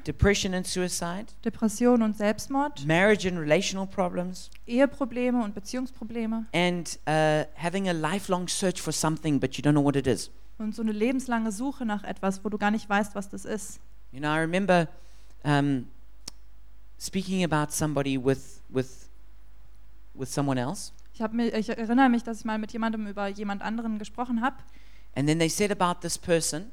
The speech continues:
Speaker 2: Und dann haben sie über diese Person gesagt,
Speaker 1: „Ja, sie ist immer auf die Suche.“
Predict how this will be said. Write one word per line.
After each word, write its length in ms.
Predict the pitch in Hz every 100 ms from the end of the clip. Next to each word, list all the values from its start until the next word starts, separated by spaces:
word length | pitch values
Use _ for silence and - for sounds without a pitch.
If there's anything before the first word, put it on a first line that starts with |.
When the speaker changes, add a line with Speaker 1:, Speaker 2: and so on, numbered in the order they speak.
| - -
Speaker 2:
Und 80 |
dann 100 | 214
haben 120 | 226 226
sie 100 | 233
über 100 | 220
diese 200 | 220 208
Person 320 | 226 214 220
gesagt, 500 | 214 208 208 - - -
Speaker 1:
„Ja, 360 | 160 180 190
sie 160 | 165 147
ist 140 | 143
immer 300 | - 151 156
auf 140 | 127 -
die 100 | 123
Suche.“ 460 | 117 113 - 110